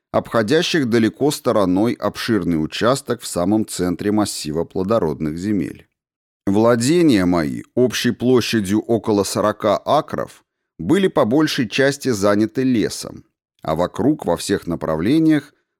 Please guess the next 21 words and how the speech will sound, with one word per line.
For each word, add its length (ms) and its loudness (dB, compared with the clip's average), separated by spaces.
простирались 680 2
чёткие 520 0
квадраты 640 0
возделанных 720 0
полей, 560 -2
разделённых 800 0
каменными 600 0
стенками 760 -2
или 180 2
оградами 720 0
из 240 -2
жердей – 720 -4
вдоль 320 -2
которых 480 0
тянулись 540 0
ряды 320 -2
деревьев 720 -2
и 60 -4
густые 540 -2
заросли 500 -2
кустарника, 840 -6